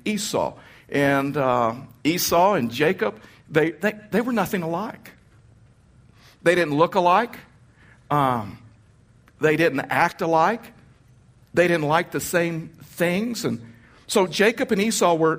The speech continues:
were nothing alike, even though they were twins. Very seldom did they have contact with each other in life, but oh, when they did have contact with each other, huge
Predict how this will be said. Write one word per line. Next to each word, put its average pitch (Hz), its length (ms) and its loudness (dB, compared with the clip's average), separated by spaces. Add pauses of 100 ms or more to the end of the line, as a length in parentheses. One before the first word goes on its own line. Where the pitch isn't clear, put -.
were 170 100 0
nothing 202 380 0
alike, 165 360 2
even 180 160 -4
though 175 120 0
they 160 100 2
were 123 80 0
twins. 123 560 -6 (960)
Very 226 300 4
seldom 208 380 4
did 175 100 -2
they 165 80 4
have 156 260 -2
contact 180 720 0
with 180 220 2
each 156 180 -6
other 165 300 2
in 131 80 -2
life, 151 340 4
but 139 160 -2
oh, 185 220 4
when 151 180 -2
they 151 140 0
did 170 280 0
have 196 280 -2
contact 202 500 -2
with 196 140 -6
each 202 180 -8
other, 196 320 -2 (380)
huge 135 720 -4